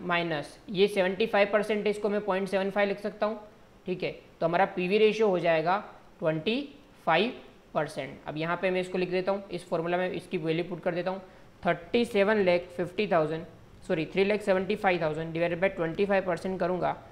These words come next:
तो मुझे मेरा break even सेल्स जो मिलेगा वो मिलेगा फिफ्टीन लैक्स, ठीक है। अब यहाँ पे ऊपर के formula में हमको जो data चाहिए था, actual sales तो मेरे पास available था एटीन लाख सेवेंटी फाइव thousand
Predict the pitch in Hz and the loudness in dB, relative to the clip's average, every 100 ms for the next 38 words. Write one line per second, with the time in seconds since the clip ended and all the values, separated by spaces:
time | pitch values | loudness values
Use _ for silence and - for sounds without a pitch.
0 | - - - 175 165 208 196 196 147 165 | -20 -12 -4 -2 2 2 4 2 2 -2
1 | 185 190 196 185 180 175 185 170 156 151 | 0 0 0 -2 -4 -2 -2 -2 -2 -2
2 | 156 156 - - - 156 185 190 170 156 | -4 -4 -18 -20 -14 -2 0 0 0 0
3 | 160 165 - - - - 156 - 196 196 | -2 -4 -12 -20 -18 -12 -10 -2 2 4
4 | 196 196 - - - - - - - - | 2 -2 -16 -20 -20 -20 -20 -20 -20 -20
5 | - - - - - - - - 180 214 | -20 -20 -20 -20 -20 -20 -20 -10 -4 -4
6 | 214 - - - 170 - - - - - | -6 -16 -20 -4 -4 -4 -18 -20 -20 -20
7 | - - 160 170 202 220 196 - 175 160 | -20 -12 -4 0 2 2 0 -2 -4 2
8 | 202 202 220 214 185 175 170 165 165 160 | 4 4 4 4 2 4 4 2 -2 -4
9 | 165 185 202 165 185 190 185 170 175 143 | -2 0 2 2 2 0 0 0 0 -2
10 | 151 208 208 208 190 208 196 196 196 180 | -2 0 0 2 -2 0 -2 2 2 4
11 | 180 196 202 202 208 - - - - 170 | 2 2 2 0 -6 -10 -20 -20 -6 -4
12 | 165 196 202 196 202 202 170 180 196 185 | -2 0 2 2 0 -2 -4 -2 -4 -4
13 | - 151 180 196 196 220 | 0 0 2 0 0 -2